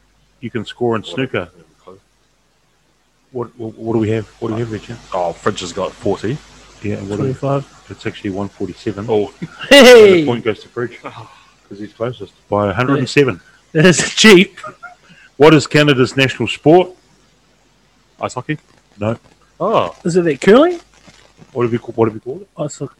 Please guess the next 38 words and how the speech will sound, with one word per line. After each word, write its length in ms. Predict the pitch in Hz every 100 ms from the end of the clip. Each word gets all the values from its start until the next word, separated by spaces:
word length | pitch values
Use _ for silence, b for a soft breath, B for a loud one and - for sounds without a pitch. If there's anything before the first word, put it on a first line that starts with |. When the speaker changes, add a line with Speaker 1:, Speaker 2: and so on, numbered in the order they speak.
| -
Speaker 3:
No, 200 | 151 160
we 120 | 165
got 100 | 160
Speaker 1:
It's 220 | 135 147
Speaker 3:
ice 40 | 131
Speaker 1:
called 140 | 131
Speaker 3:
hockey. 140 | 110
Speaker 2:
No, 60 | 107
he's 140 | 98
got, 160 | - 117
we've 140 | 110
both 220 | 101 104 -
got 100 | 101
ice 140 | 101
hockey, 220 | _ -
Speaker 1:
Okay, 140 | 113 95
Speaker 2:
but 100 | -
Speaker 1:
it's, 120 | -
it's 220 | 104 -
lacrosse. 540 | 98 - 101 - - _ - _ -
Speaker 2:
Oh, 600 | 104 117 131 135 123 107 107
okay. 120 | 98
Speaker 1:
Yeah. 1120 | 95 - - - _ _ _ - - - -
Speaker 2:
Um, 120 | 139 147
can 140 | 170
we 60 | 208
get 80 | 185
a 40 |
score? 220 | - 131
'Cause 260 | - - 131
I'm 100 | 165
pretty 200 | 202 190
sure 160 | - 143
we're 60 |
quite 320 | - - 113
close 240 | - 135 -
here, 120 | 104
eh? 120 | 123